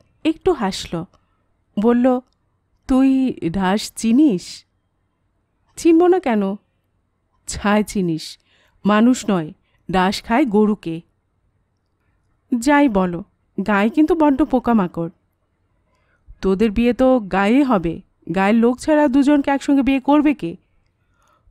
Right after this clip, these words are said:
কটা বাজে বলবি?" দাদার পিঠে একটা চিমটি কেটে বিদ্যা বলল, "চারটে।"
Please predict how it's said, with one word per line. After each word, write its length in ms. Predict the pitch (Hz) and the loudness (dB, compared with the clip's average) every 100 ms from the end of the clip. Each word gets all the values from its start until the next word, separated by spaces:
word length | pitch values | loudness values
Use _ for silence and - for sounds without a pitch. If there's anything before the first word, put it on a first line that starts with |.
| _ | _
কটা 320 | 214 220 247 | 0 0 0
বাজে 480 | 208 220 208 240 240 - | 0 0 0 0 0 -2
বলবি?" 500 | 190 220 226 302 202 175 _ _ _ _ _ _ _ _ _ _ _ _ _ _ - | -2 0 2 0 -2 -8 _ _ _ _ _ _ _ _ _ _ _ _ _ _ -4
দাদার 320 | 226 254 285 339 | 0 2 2 2
পিঠে 280 | 285 - 302 | 0 0 -2
একটা 220 | 294 294 | 0 -2
চিমটি 320 | - 262 254 | 0 0 0
কেটে 240 | 269 269 | -4 -4
বিদ্যা 340 | 240 214 185 240 | -2 -2 -2 -2
বলল, 400 | 247 269 240 160 - _ _ _ _ | 0 0 0 -4 -10 _ _ _ _
"চারটে।" 540 | - 240 240 - 220 | -4 -2 -2 -6 -8